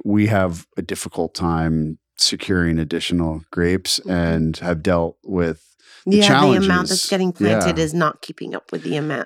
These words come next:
Speaker 2: amount of
Speaker 1: Exactly.
Speaker 2: demand in the right timing,
Speaker 1: So
Speaker 2: but
Speaker 1: y-
Speaker 2: it will at some point.
Speaker 1: Yeah, so you see these folks that are, like, requesting capacity from us, and I'm like, I kinda do a little interview with them. So, like, "What's your experience in wine?" And you try to, like, feel out, like,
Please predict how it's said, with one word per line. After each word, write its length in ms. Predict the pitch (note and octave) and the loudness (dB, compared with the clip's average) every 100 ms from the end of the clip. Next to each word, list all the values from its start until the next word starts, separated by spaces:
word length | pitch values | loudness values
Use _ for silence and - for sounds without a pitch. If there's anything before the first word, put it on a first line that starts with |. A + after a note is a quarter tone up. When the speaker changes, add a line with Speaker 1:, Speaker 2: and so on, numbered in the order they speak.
| - | -4
Speaker 2:
amount 280 | D#3+ C3+ A#2+ | -2 -2 2
of 80 | A2 | 2
Speaker 1:
Exactly. 300 | D#3 F#2 - | 4 2 2
Speaker 2:
demand 340 | D3+ C#3+ C#3 | 2 0 0
in 160 | D3 D3+ | 0 2
the 100 | C#3+ | 2
right 220 | B2+ C#3 | 0 -4
timing, 300 | - - - | -8 -8 -4
Speaker 1:
So 140 | B2+ C3+ | 4 4
Speaker 2:
but 80 | C#4 | 4
Speaker 1:
y- 40 | |
Speaker 2:
it 60 | D4+ | 2
will 180 | G3+ E3 | 2 0
at 100 | - | -2
some 180 | A2 | -4
point. 260 | G2+ G2 A2 | -2 -4 0
Speaker 1:
Yeah, 260 | C3 D#3 A2 | 2 2 2
so 140 | A#2 | 2
you 40 | A#2 | 2
see 200 | - C#3+ | 4 4
these 180 | C3 | 2
folks 260 | - B2 - | 2 0 2
that 80 | A2 | 0
are, 140 | G#2+ | 0
like, 140 | G2 G2+ | 0 -2
requesting 840 | F#2 G#2+ G#2 - G#2+ F#2+ F#2 E2+ _ - | -2 0 0 2 2 2 0 -4 _ -12
capacity 520 | - A#2 A#2 A#2 G#2+ | -4 0 2 2 0
from 200 | F#2 F#2 | 0 2
us, 320 | A#2 G#2+ F#2+ - | 2 2 0 -4
and 160 | G#2 F#2+ | -2 0
I'm 100 | F#2+ | 2
like, 320 | F#2 F2 - - - _ _ G#2 | 2 0 -4 -20 -20 _ _ 0
I 240 | G#2 F2+ _ _ _ | 0 0 _ _ _
kinda 220 | - G#2+ F#2 | -2 0 2
do 140 | F#2+ | 2
a 40 | |
little 200 | F#2 F2 | 2 2
interview 340 | F#2 G2+ G2+ G2+ | 2 2 4 2
with 100 | G2 | 2
them. 160 | G2+ F#2+ | 0 0
So, 180 | G2 G2 | 0 0
like, 100 | D3 | 0
"What's 220 | D#3 - | -2 0
your 80 | D#3+ | 0
experience 500 | - F3+ F3+ F3 D#3+ | 0 2 4 4 2
in 80 | E3 | 2
wine?" 380 | E3 D#3+ C#3+ A#2+ | 4 2 2 2
And 300 | A2+ G#2+ G#2+ _ _ | 2 2 -2 _ _
you 80 | G#2+ | 0
try 140 | C3+ | 2
to, 80 | B2 | 4
like, 160 | A#2 G#2 | 2 0
feel 240 | - A2+ G#2+ | 0 2 2
out, 200 | G#2 G#2 | 0 0
like, 340 | F#2+ F2 | -2 -2